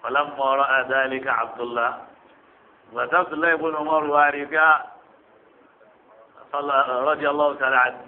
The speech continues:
anhuma. Ọba ní sọ́dà kan, ó tọ́ lọ́mọ mi sọ. Ìyẹn ni pé, <laughs> èmi mọ yọ̀ǹda pé bí àwọn ti sọ díẹ̀, kọ́ wọn fi lè sọ díẹ̀.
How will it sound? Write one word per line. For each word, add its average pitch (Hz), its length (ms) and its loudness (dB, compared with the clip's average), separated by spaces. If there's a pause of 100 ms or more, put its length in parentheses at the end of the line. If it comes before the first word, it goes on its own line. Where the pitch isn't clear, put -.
(280)
anhuma. 135 520 -4 (1040)
Ọba 117 260 -4
ní 117 120 -10
sọ́dà 110 320 -8
kan, 98 320 -12
ó 117 120 -12
tọ́ 127 220 -8
lọ́mọ 113 280 -8
mi 107 180 -16
sọ. 107 160 -18 (1040)
Ìyẹn 113 220 -18
ni 123 120 -14
pé, 131 140 -6 (640)
<laughs> - 600 -10
èmi 139 160 -12
mọ 143 160 0
yọ̀ǹda 131 420 0
pé 160 120 -8
bí 156 140 -8
àwọn 131 240 -2
ti 123 140 -14
sọ 131 140 -8
díẹ̀, 131 220 -4
kọ́ 123 140 -8
wọn 117 140 -4
fi 120 60 -12
lè 127 160 -6
sọ 110 160 -12
díẹ̀. 110 220 -14